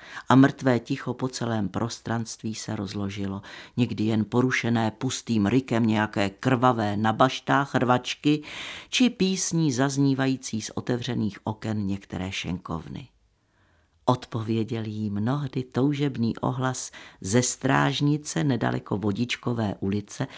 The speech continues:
poznal-li voják tam na stráži meškající zvuky domácí. Pozdravuje takto neznámého krajana.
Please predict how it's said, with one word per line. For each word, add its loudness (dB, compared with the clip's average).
poznal-li 4
voják 2
tam 2
na 2
stráži 0
meškající -2
zvuky 0
domácí. 0
Pozdravuje 6
takto -2
neznámého -2
krajana. -10